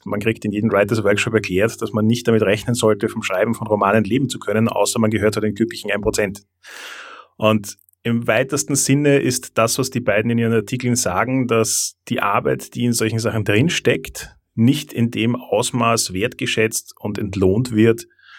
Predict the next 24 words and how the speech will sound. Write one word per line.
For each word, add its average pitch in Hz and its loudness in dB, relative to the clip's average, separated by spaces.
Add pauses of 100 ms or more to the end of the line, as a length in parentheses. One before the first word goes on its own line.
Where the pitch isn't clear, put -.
(360)
in 120 -4
dem 117 2
es 117 0
notwendig 123 2
wäre, 107 4
um 107 -2
daraus 101 2
ein 101 -8
nachhaltiges 101 -2
Geschäftsmodell 98 -2
zu - -12
machen. - -10 (580)
Da 101 -4
gebe 107 -2
ich 127 0
Ihnen 123 4
vollkommen 113 -2
recht. 104 -2 (240)
Ich - -8
glaube 104 2
auch, 113 2
dass 110 -4
wenn 101 0
man 113 2